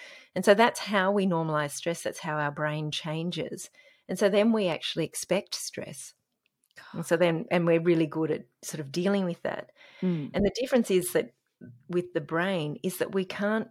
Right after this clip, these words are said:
Speaker 1: grow our brain in size anymore. It's like, let's say we've got an acre of land. Like, it doesn't matter how we chop it up, it's still an acre of land. And we can do lots of different things with those acres of land, but if you're gonna use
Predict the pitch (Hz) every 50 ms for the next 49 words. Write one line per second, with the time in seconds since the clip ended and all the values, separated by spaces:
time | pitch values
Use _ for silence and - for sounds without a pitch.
0 | _ _ - - 185 175 175 175 180 180 185 175 175 165 147 170 160 160 160 160
1 | 156 160 156 156 156 147 - - 160 156 160 165 170 160 165 156 160 151 147 139
2 | 151 - 156 139 - - - - - - 208 202 190 - - - - - - -
3 | - _ _ _ _ _ - 196 - - 214 196 180 175 180 185 165 156 - -
4 | 175 160 - - 170 147 139 135 143 160 180 175 156 - - 156 151 - - -
5 | - - - - - - - - - _ _ _ _ - 180 - 190 185 220 196
6 | 196 170 165 170 160 156 175 180 165 160 156 139 - - 180 156 - 160 147 165
7 | 196 190 - - - - - - 185 - - - - 190 185 170 156 151 - 160
8 | 160 147 139 - - 139 139 147 151 160 160 147 131 - - 143 - - _ _
9 | _ _ _ - 170 180 180 180 175 165 - - - - _ _ _ _ _ _
10 | _ - - - _ _ _ - - - 190 214 - 180 170 170 170 165 - -
11 | - - 147 - - 165 - - 151 - - 226 240 277 285 254 226 196 185 -
12 | 170 156 160 156 - - 160 156 - 151 143 151 143 147 156 143 139 - 180 170
13 | 175 170 196 - 202 185 240 220 196 165 160 190 190 190 170 - - -